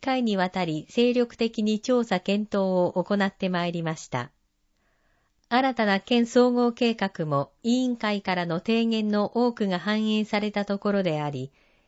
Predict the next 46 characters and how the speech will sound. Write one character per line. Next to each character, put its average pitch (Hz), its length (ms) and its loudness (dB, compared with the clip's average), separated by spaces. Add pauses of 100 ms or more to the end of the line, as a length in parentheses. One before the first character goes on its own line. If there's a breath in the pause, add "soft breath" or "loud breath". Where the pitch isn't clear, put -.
(120)
県 247 240 4
民 233 220 2
の 220 140 2
期 - 140 -14
待 226 220 0
と 220 140 -4
信 240 280 2
頼 233 200 0
に 220 180 -2
応 214 180 0
え 226 160 2
る 196 120 -2
た 170 160 -4
め、 151 260 -4 (240 soft breath)
議 240 140 0
会 240 280 0
と 196 120 2
し 190 100 -6
て 180 140 2
も 160 340 0
計 247 200 4
画 240 260 0
に 214 260 2
描 226 140 0
か 226 160 0
れ 196 100 0
た 156 280 0
夢 202 240 2
や 220 160 0
希 190 160 -4
望 208 240 2
の 202 100 2
実 185 300 -4
現 208 220 2
に 196 120 0
向 185 140 0
け 185 340 0
尽 233 300 2
力 190 260 0
し - 80 -12
て 156 140 -2
ま 147 180 -2
い 151 60 -2
り 143 120 -6
ま 135 180 -4
す。 - 200 -20